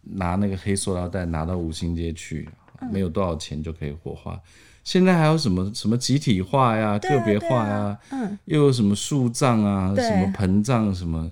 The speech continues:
Speaker 2: 很多各式各样，有些兽医院还会办告别式。
Speaker 1: 还有，还有灵骨塔，
Speaker 2: 对。
Speaker 1: 对，一年多少钱，你还可以常常过来跟他说说话什么，就是
Speaker 2: 对。
Speaker 1: 现在真的进，进步了吧？
Speaker 2: <laughs>
Speaker 1: 对。
Speaker 2: 会不会觉得这样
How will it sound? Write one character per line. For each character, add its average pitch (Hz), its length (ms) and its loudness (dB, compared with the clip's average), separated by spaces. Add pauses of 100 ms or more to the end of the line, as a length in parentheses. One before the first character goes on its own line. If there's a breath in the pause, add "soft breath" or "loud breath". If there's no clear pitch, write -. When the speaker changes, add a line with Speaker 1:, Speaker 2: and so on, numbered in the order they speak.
Speaker 2:
很 226 180 -4
多 277 160 4
各 330 200 4
式 320 180 -4
各 294 160 2
样， 277 260 0
有 247 120 2
些 339 180 2
兽 349 300 2
医 294 160 -2
院 294 240 -2
还 220 160 -2
会 233 360 0 (120)
办 220 280 0 (160)
告 170 280 4
别 175 260 0
式。 - 60 -8
Speaker 1:
还 135 140 2
有， 143 80 6
还 - 20 6
有 131 60 4
灵 123 260 4
骨 127 260 2
塔， 92 380 -6
Speaker 2:
对。 262 100 0
Speaker 1:
对， 185 340 0
一 131 40 4
年 110 240 4
多 117 100 0
少 101 160 2
钱， 92 260 -2
你 98 60 0
还 104 160 2
可 123 100 -2
以 101 300 0
常 101 220 -2
常 104 120 2
过 107 240 0
来 98 60 0
跟 98 160 -2
他 101 260 -4 (440 soft breath)
说 110 200 -4
说 107 200 -2
话 104 240 -4
什 82 160 -8
么， 71 240 -8
就 - 0 -
是 98 60 -8
Speaker 2:
对。 196 240 -2
Speaker 1:
现 139 220 -2
在 143 140 2
真 127 200 2
的 110 120 2 (240)
进， 123 160 -4 (180)
进 120 240 2
步 107 260 -2
了 73 100 -6
吧？ - 180 -16 (360)
Speaker 2:
<laughs> - 300 -2
Speaker 1:
对。 - 160 -4 (340 loud breath)
Speaker 2:
会 339 120 6
不 302 60 4
会 311 120 8
觉 262 80 4
得 240 140 6
这 240 60 4
样 254 180 6